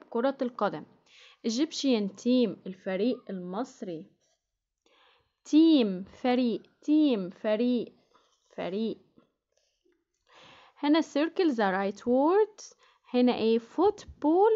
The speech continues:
ولا باسكتبول؟ الكرة دي بتاعت إيه؟ بتاعت الفوتبول. طيب، feet or hands؟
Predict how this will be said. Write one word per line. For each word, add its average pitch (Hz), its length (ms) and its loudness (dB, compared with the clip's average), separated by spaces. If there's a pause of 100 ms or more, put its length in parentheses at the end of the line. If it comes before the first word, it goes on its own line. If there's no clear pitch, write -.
(120)
ولا 220 260 0
باسكتبول؟ 254 1200 0
الكرة 254 360 -2
دي 240 120 -2
بتاعت 247 420 -2
إيه؟ 233 200 0
بتاعت 175 400 -10
الفوتبول. 233 1000 -2 (460)
طيب، 185 180 -6
feet 381 580 0
or 269 320 2
hands؟ 233 560 -2